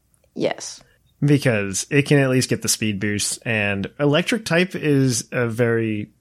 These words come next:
Speaker 2: decent type as well. Like, I would say, like, we, you always have, like, the, uh, ground types also aren't as prevalent as they used to be.
Speaker 1: Mm-mm-mm.
Speaker 2: i-, in my opinion. Like, that's why Hippowdon, when it shows up, just, like, destroys teams. 'Cause nobody's prepared for Hippowdon.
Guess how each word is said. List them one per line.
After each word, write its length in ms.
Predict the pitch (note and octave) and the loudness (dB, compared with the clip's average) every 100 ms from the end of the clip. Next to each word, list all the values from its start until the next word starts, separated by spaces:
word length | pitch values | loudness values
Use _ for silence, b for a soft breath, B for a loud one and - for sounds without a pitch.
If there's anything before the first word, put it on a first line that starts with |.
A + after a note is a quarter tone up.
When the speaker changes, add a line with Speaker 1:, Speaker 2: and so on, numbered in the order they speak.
| - | -4
Speaker 2:
decent 340 | A#2 - G#2+ | -2 0 -2
type 220 | - G#2+ G#2+ | -2 -2 0
as 140 | G#2 | -2
well. 160 | G#2 G2+ | 0 0
Like, 180 | A#2 C3 | 0 0
I 80 | |
would 120 | D3+ D#3 | 2 2
say, 160 | E3+ | 2
like, 260 | D#3+ C3 - _ _ | 2 0 -4 _ _
we, 100 | C#3+ | 2
you 280 | C#3 C#3 C#3+ | 2 4 4
always 240 | D#3 F3 | 4 4
have, 160 | E3 C3+ | 2 2
like, 300 | B2+ A2+ - _ _ _ _ | 0 0 -8 _ _ _ _
the, 320 | - A#2+ G#2+ F#2+ | 0 2 4 2
uh, 180 | F2+ F2 _ _ - D#3 | 0 -2 _ _ -4 -2
ground 280 | C3 F3+ F#3 | 2 2 2
types 200 | D3+ B2 | 0 2
also 300 | B2 A#2+ A2 | 0 2 0
aren't 180 | G#2 G2+ | -2 -4
as 100 | G2 | -4
prevalent 420 | - G#2 G2+ F#2+ | -2 -2 -2 -4
as 80 | G#2+ | -4
they 120 | G2+ | -2
used 220 | G2 F#2 | 0 -2
to 60 | G#2+ | -2
be. 260 | F#2+ F#2+ F#2+ _ - | -2 -4 -6 _ -2
Speaker 1:
Mm-mm-mm. 760 | G3+ - G3+ F#3 - G3 F#3+ - | 0 0 -2 -4 -2 -2 -2 -4
Speaker 2:
i-, 40 | B2 | -6
in 300 | - A2+ G#2 | -2 0 0
my 120 | G2+ | 0
opinion. 380 | G2 - G2+ G2+ | 0 0 -2 0
Like, 260 | A2+ A2 - | -2 -4 -6
that's 240 | - C#3 - | 2 4 6
why 120 | A#2+ | 6
Hippowdon, 540 | B2 A#2 A2 G#2+ F#2+ | 4 4 4 4 2
when 80 | G2 | 0
it 80 | F#2+ | 0
shows 260 | - G#2+ G#2 | 2 2 0
up, 140 | G2+ | 0
just, 180 | A2 - | 0 0
like, 140 | G#2 | -2
destroys 420 | - - A2 F#2+ | 0 0 2 0
teams. 460 | - G2 F#2 F2+ - _ b b _ | 0 -2 -2 -4 -8 _ b b _
'Cause 180 | B2+ A2+ | -2 2
nobody's 220 | A2+ G#2+ | 2 2
prepared 340 | - - A2 | -2 0 0
for 120 | - G#2 | 0 -2
Hippowdon. 500 | G2 G2 F#2+ G2 | 2 2 2 -2